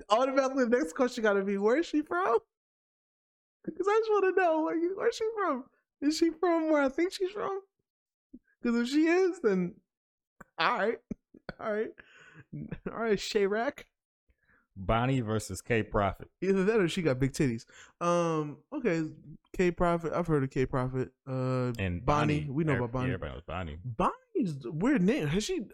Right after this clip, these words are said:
Speaker 1: I forgot she still battled. I ain't gonna lie. Like, I feel like she, she used to be one of the top names, and
Speaker 2: Mm-hmm.
Speaker 1: then maybe she been doing other shit. I don't know.
Speaker 2: C Bree the Lyricist
Speaker 1: Whoa.
Speaker 2: versus Shiest Raw.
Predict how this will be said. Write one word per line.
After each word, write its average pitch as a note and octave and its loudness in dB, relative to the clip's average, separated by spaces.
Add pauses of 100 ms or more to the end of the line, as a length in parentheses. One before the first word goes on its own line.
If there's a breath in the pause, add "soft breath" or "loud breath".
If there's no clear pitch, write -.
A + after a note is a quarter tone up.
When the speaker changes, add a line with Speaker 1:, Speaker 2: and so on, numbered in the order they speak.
(160)
Speaker 1:
I F4 4
forgot A#3 2
she C4 0
still C#4+ 0
battled. C#4+ 4
I A#3 2
ain't C#4 -4
gonna C4+ -2
lie. C4+ 2
Like, D3 2
I - -4
feel - 0
like G3+ 0
she, G#3 -6
she - -12
used D4 0
to G#3+ -2
be G3+ 2
one G3 2
of - 0
the F3+ -4
top G3+ 0
names, A3+ -2
and E3 2
Speaker 2:
Mm-hmm. G#3 4
Speaker 1:
then D#3+ -4 (480)
maybe D#3+ 0
she F#3+ 0
been E3+ 4
doing E3 4
other D#3+ 2
shit. F3+ 0 (320)
I C#3 -2
don't E3 0
know. C3 -4 (880)
Speaker 2:
C E3 -2
Bree D3 4
the A#2 2
Lyricist G#2+ 0 (320)
Speaker 1:
Whoa. A#2 -2 (220)
Speaker 2:
versus G2 -2
Shiest A#2 -4 (100)
Raw. G2 0